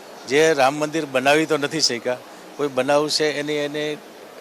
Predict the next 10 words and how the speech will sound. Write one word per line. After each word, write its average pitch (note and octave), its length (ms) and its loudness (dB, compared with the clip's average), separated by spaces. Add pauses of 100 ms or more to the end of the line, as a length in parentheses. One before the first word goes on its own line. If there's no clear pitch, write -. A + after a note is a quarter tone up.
(300)
ટીકા E3+ 280 2
પણ D#3 180 -2
એ D3 80 0
કરતા B2 280 -2
હતા A#2 180 -2
કે A#2 120 -6
ક્યારે C3+ 300 0
બનશે, B2+ 460 -6 (300)
તારીખ B2+ 340 2
આપો. A#2+ 320 -4